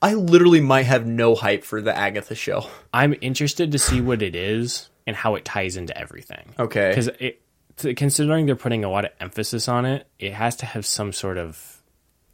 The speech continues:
Speaker 2: interesting thing about it that, like, s-, gonna draw everyone in. I, but, like, at the same time, compared to a lot of these other ones, it, it's, it's the, it's, it's the, it's the Thor, it's the Thor thumb.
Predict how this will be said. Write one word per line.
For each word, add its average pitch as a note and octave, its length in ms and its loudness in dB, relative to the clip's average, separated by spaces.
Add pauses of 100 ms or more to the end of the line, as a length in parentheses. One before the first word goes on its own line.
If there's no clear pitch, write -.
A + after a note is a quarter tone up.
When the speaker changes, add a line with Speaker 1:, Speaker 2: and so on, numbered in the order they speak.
(680)
Speaker 2:
interesting G2 1080 -6
thing G2+ 340 -6
about F2 400 -2
it - 180 -10
that, F2 140 -8
like, F2 140 -8
s-, - 240 -16
gonna G2+ 220 -4
draw F2+ 320 -4
everyone E2 440 -8
in. D#2+ 240 -10 (760)
I, A2+ 200 2
but, A2 240 -4
like, G#2 340 -6 (400)
at A#2+ 120 0
the G#2+ 60 -4
same G#2+ 240 -2
time, A2 200 -6 (340)
compared D#3+ 360 4
to E3 40 6
a - 20 6
lot A2 220 4
of A2+ 60 0
these A2 180 0
other G2+ 180 0
ones, B2 220 0 (920)
it, - 160 -12
it's, - 220 -8
it's - 280 -6
the, D#3 140 6
it's, D3 220 0
it's D#3+ 280 4
the, D#3+ 280 2
it's D3 140 -6
the D3+ 80 -6
Thor, D3 260 -4
it's B2+ 120 -8
the D3+ 80 -4
Thor B2+ 300 -4
thumb. C#2 380 -10